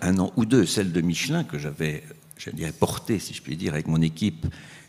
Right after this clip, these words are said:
bien avant la rédaction de ce rapport, avait quand même pris trois ans pour être, comment dirais-je, qualifié, valable, et puis, euh, je dirais, rendu public.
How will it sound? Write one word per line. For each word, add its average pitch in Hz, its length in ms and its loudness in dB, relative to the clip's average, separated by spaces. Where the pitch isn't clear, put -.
bien 101 240 2
avant 101 200 2
la 82 100 0
rédaction 85 500 0
de 82 60 2
ce - 120 -4
rapport, 117 480 2
avait - 200 -8
quand - 220 -8
même 73 160 -2
pris - 160 6
trois 90 440 4
ans 151 120 4
pour - 220 -2
être, 78 400 -2
comment - 200 -8
dirais-je, 98 440 0
qualifié, - 640 -2
valable, 107 560 2
et 82 80 -8
puis, - 360 -6
euh, 73 340 -4
je 76 60 -12
dirais, 90 580 -6
rendu 87 240 -2
public. 95 460 -4